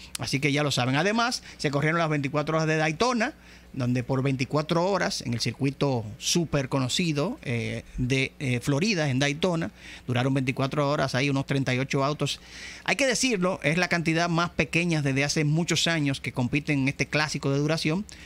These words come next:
pero fue muy competitivo, fue interesante, corren cuatro categorías. Ahí se presentó el nuevo Corvette de competencia, ya con el motor trasero.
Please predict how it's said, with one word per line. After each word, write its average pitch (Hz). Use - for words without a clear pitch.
pero 170
fue 202
muy 233
competitivo, 247
fue 170
interesante, 202
corren 147
cuatro 165
categorías. 165
Ahí 139
se 160
presentó 139
el 143
nuevo 147
Corvette 143
de 131
competencia, 135
ya 135
con 135
el 135
motor 127
trasero. 202